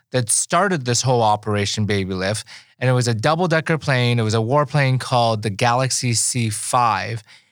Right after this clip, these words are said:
And it was shot out of the sky, right? Out of just very close to the airfield in Saigon. And when that plane crashed in the rice field just off of the, the tarmac of the,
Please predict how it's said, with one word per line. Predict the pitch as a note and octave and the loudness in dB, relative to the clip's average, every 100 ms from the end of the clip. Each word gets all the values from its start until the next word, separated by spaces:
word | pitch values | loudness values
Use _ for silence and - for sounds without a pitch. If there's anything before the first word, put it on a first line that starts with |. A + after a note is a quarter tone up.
| _ - | _ -2
And | C#3+ D3 | 0 2
it | |
was | F3+ E3 C3 | 2 0 0
shot | - - D3+ D3 C#3 - | -2 0 2 2 0 -2
out | A#2 A2+ | -2 -2
of | G#2+ | -4
the | A2+ | -2
sky, | G#2 - - G#2+ F#2 - A#2 - - - _ _ _ _ _ - | -2 -2 0 0 0 -6 -14 -18 -20 -20 _ _ _ _ _ -2
right? | A#2 C#3+ D#3 - - | 0 0 -2 -10 -2
Out | C#3 F3 F3 - _ _ - | 2 2 0 -4 _ _ -2
of | B2+ B2+ A2+ A#2 | 0 0 -2 -2
just | C3+ C3 - | -2 -4 -8
very | D3+ C3 C#3 D#3+ E3+ | -14 -4 0 2 0
close | E3 - D3+ D3 | -2 -2 0 0
to | - D3 | -2 -2
the | B2 G#2+ | -2 0
airfield | C3 B2 B2 A2 A2 | 0 0 0 0 0
in | A#2+ B2 | 0 0
Saigon. | - A2+ G#2+ A2+ G#2+ F2 G#2+ - - _ - | 0 0 0 0 0 -2 -8 -14 -20 _ -8
And | - C3+ C3+ B2+ B2+ C3+ | -2 0 2 0 0 -2
when | A#2 B2+ | -2 0
that | D3 F3+ F3+ - | 2 0 -2 -4
plane | E3+ D#3+ D3+ | -2 0 -2
crashed | - D#3+ D3 B2 A#2 A2 - | -2 0 2 2 0 -2 -4
in | B2 | -2
the | A#2+ | 0
rice | A#2+ D3 D3+ | 2 2 0
field | - A#2+ G#2+ G2+ | -2 0 0 0
just | C#3 - | -2 0
off | C3 C3 - | 0 0 -2
of | B2 A#2 | -2 -2
the, | B2 A2 G#2 - | -2 -4 -6 -8
the | G#2+ | -4
tarmac | B2+ C#3 C3 G#2+ G2+ G#2 | 0 0 2 0 -2 -4
of | G2 - | -6 -4
the, | G#2+ G2 | -2 -2